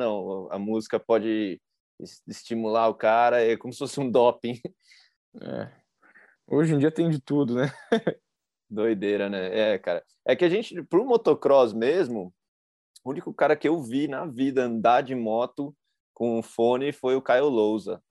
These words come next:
Speaker 1: que era um, não sei se você lembra, ele era meio
Speaker 2: Eu
Speaker 1: emo, fazia, fazia o Electric Doom lá, os Body
Speaker 2: Sei.
Speaker 1: Various, coisa assim, era
Speaker 2: Sei quem é que é.
Speaker 1: piloto de Bass Trick. Ele é um cara que eu vi no X Games aqui do Brasil em dois mil e oito,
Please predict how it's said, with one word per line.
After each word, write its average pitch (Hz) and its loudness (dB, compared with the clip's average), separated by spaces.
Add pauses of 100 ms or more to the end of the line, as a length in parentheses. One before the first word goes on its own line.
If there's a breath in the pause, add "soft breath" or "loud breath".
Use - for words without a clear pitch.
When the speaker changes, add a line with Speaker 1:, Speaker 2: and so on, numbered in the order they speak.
(260)
Speaker 1:
que - -8
era 117 0
um, 110 -6 (460)
não 113 -8
sei - -8
se - -14
você 110 2
lembra, 110 -2
ele 110 0
era 107 2
meio 110 -4
Speaker 2:
Eu 135 -2 (140)
Speaker 1:
emo, 127 -2
fazia, 120 0
fazia 113 -2
o 98 -4 (180)
Electric 104 -4
Doom 107 -4
lá, 101 -4
os 90 -16
Body 98 -2
Speaker 2:
Sei. 98 -2
Speaker 1:
Various, 101 4
coisa 95 -8
assim, - -12
era 92 -4
Speaker 2:
Sei 147 -4
quem 131 -8
é 113 -8
que 117 -8
é. 107 0
Speaker 1:
piloto 107 -4
de 110 -6
Bass 113 0
Trick. 104 -6
Ele 120 0
é 151 0
um 151 -6
cara 147 -2
que 175 -4
eu 160 -2
vi 147 -4
no 127 -6
X 123 -6
Games 123 -6
aqui 120 -8
do 120 -6
Brasil 113 2
em - -4
dois 117 -4
mil 113 -4
e - -2
oito, 139 -2